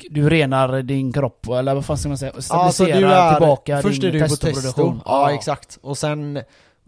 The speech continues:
Speaker 2: typ, eh, du fixar tillbaka kroppen till det normala
Speaker 1: Ja.
Speaker 2: läget. Så
Speaker 1: Och
Speaker 2: du stabiliserar, eh,
Speaker 1: Ja.
Speaker 2: hormoner och sånt i kroppen.
Speaker 1: Ja, precis.
Speaker 2: Och gör du inte det så har du massa östrogen och skit
Speaker 1: Ja.
Speaker 2: i kroppen.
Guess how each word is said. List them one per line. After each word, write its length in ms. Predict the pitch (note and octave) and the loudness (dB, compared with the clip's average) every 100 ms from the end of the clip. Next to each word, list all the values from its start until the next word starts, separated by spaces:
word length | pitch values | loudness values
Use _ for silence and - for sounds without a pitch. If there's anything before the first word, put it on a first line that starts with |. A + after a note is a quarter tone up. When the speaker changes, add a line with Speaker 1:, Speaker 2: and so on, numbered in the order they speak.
| _ | _
Speaker 2:
typ, 440 | - E3 A#2+ _ - | -6 -4 -4 _ -8
eh, 400 | C3 B2+ B2 A#2+ - | -6 -4 -4 -6 -10
du 240 | - C#3+ D3 | -12 -8 -8
fixar 360 | F3+ - D#3+ | -8 -8 -8
tillbaka 540 | - C3 E3 C#3 - - | -8 -2 0 0 -2 -10
kroppen 360 | D3 - A#2+ | -10 -10 -12
till 160 | A#2+ A#2+ | -10 -10
det 60 | |
normala 440 | B2 A#2+ A#2+ A2+ A2 | -8 -6 -6 -6 0
Speaker 1:
Ja. 300 | C#3+ C#3 A#2 | 2 2 0
Speaker 2:
läget. 300 | C3+ - - _ _ | -6 -10 -20 _ _
Så 220 | C#3+ D3 | 6 6
Speaker 1:
Och 200 | C#3+ C#3+ | 6 4
Speaker 2:
du 100 | D#3+ | 0
stabiliserar, 1000 | - E3 D3+ D#3 - D#3+ D3 C3 C3 B2+ | -4 -4 -2 -6 -6 -4 -2 -2 -2 0
eh, 60 | C3 | 2
Speaker 1:
Ja. 200 | C3+ D3+ | 2 2
Speaker 2:
hormoner 400 | D#3 B2 C3+ D3+ | -2 -4 -4 -4
och 80 | |
sånt 200 | D3 B2+ | -4 -10
i 40 | G#2+ | -10
kroppen. 260 | A2+ - | -10 -2
Speaker 1:
Ja, 300 | C3+ A#2 G#2+ - - | 0 0 -6 -14 -12
precis. 240 | B2+ B2+ D#3 | -8 -2 2
Speaker 2:
Och 60 | |
gör 180 | F3 E3 | 2 2
du 100 | D#3 | 0
inte 460 | A3 F#3+ C3+ - G3+ | -6 -10 -10 -4 0
det 220 | D#3+ D#3+ | 0 0
så 120 | C#3+ | 0
har 140 | C#3+ C#3 | 0 0
du 80 | |
massa 340 | C3+ C3+ - A#2+ | -2 -10 -10 -10
östrogen 600 | B2+ - B2+ C3 C3 B2+ | -12 -10 -8 -6 -6 -6
och 80 | A2 | -8
skit 180 | A2+ | -6
Speaker 1:
Ja. 140 | A#2+ A2+ | -4 -4
Speaker 2:
i 20 | |
kroppen. 360 | G#2+ - A#2+ | -6 -8 -10